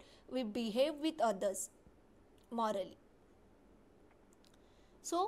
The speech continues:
ethical theories are the rules, principles. With the help of them, we have to determine right and wrong for a given situation. Means it examines standards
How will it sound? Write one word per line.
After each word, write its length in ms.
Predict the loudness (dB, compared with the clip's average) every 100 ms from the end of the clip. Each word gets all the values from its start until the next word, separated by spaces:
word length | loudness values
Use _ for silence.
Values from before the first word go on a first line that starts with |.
| -2 -12 -6
ethical 420 | -4 -4 0 0
theories 500 | 0 0 0 -2 -4 2
are 160 | 4
the 180 | 4 -2
rules, 480 | -2 -2 -2 -6 -12 -16 -20 -20 -10
principles. 800 | -4 -4 -4 -6 0 2 2 -4 -10 -20 -20 -20 -20 -20 -20 -20 -20 -10
With 180 | 0 4
the 80 | 6
help 320 | 4 4 6
of 220 | 6 6
them, 300 | 4 4 2 -8 0
we 80 | 6
have 220 | 6 4
to 60 | 0 -2
determine 720 | 0 0 2 2 2 0 -6 -8 0
right 340 | 4 4 2 -6 -10 -4
and 340 | -2 -2 -2 0
wrong 340 | 2 2 0 -6 0
for 100 | 2
a 40 | 2
given 460 | 0 -2 -2 -2
situation. 720 | -4 -6 -8 -4 -4 -4 -6 -8 -14 -20 -20 -20 -20 -20 -20 -20 -20 -20 -20 -20 -20 -20 -20 -20 -20 -20 -20 -20 -20 -8
Means 460 | -2 -2 -2 -6 -6 -10 -2
it 160 | 4 6
examines 720 | 4 0 -4 -2 -4 -4 -8 -16 -20 -12
standards 640 | 0 2 2 2 0 0